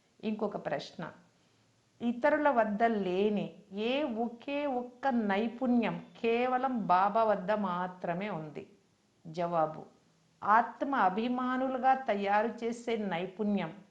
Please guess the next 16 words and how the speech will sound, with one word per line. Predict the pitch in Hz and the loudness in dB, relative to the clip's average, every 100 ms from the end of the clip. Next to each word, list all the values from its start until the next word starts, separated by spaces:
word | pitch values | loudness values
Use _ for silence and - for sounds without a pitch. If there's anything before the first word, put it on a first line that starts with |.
| _ _ _ _ | _ _ _ _
ఒక్క | 196 196 - | -10 -6 0
బాబా | 247 175 165 180 196 214 | 2 4 6 6 4 4
వద్ద | 185 175 202 | 2 0 -2
మాత్రమే | 214 170 170 170 185 170 180 | -2 -2 -4 -6 -6 -4 -4
ఉంది. | 156 156 156 - | -6 -8 -10 -8
ఎందుకంటే | 190 208 202 175 175 156 175 - _ _ _ _ - | -6 -4 -4 -6 -6 -8 -10 -16 _ _ _ _ -4
వారు | 208 240 294 | 4 4 4
స్వయం | 285 - 208 214 240 285 | -4 -6 -2 -2 -2 -6
సదా | - 220 180 190 226 240 - - _ _ _ _ 190 | -6 -2 0 4 4 2 -2 -18 _ _ _ _ -10
దేహిగా, | 175 226 262 269 277 277 220 156 | 0 0 2 -2 -4 -4 0 2
ఆత్మగా | 175 208 - 220 220 233 | 2 0 -4 -4 0 0
ఉన్నారు, | 170 165 156 - - _ _ _ _ 165 | 0 -4 -8 -10 -18 _ _ _ _ -10
జ్యోతి | 175 208 208 | -4 -2 -4
కనుక | - 165 156 - 78 - _ _ _ _ _ _ | -6 -8 -6 -6 -8 -8 _ _ _ _ _ _
సుప్రీంగాను | - 262 - 294 302 302 285 294 294 | -6 -6 -2 0 2 2 4 4 4
ఉన్నారు. | 294 214 180 170 | 0 0 0 -2